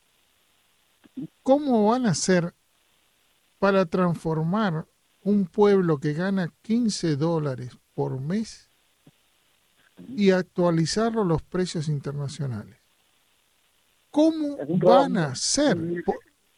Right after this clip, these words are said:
Speaker 1: eh, si yo, eso, actualizar los precios a nivel internacional, con quince dólares de salario, llevarlo a ochocientos dólares por mes de salario, eso o va a quedar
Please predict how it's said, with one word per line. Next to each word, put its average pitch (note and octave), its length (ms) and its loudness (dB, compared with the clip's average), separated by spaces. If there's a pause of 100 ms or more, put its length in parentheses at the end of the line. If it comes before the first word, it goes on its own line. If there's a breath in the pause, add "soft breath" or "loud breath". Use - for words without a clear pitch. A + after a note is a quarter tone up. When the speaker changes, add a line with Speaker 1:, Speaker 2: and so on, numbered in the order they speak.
Speaker 1:
eh, A3+ 280 -4
si B3+ 300 -2
yo, C4+ 220 -2
eso, C4 320 2
actualizar G#3+ 840 2
los G#3+ 160 2
precios F3+ 720 0
a D#3 160 -2
nivel E3+ 400 2
internacional, D3+ 840 -2 (800)
con A#3+ 240 6
quince D4 520 2
dólares G3 480 6
de E3 60 0
salario, D3+ 640 0 (760)
llevarlo C4+ 520 6
a A3+ 80 8
ochocientos G3+ 840 2
dólares F#3+ 480 4
por D#3+ 240 2
mes F#3+ 200 2
de F3+ 100 0
salario, C#3 560 -6 (1800)
eso B3+ 540 4
o G3+ 160 8
va C#4+ 120 6
a D4+ 40 0
quedar G#3+ 640 4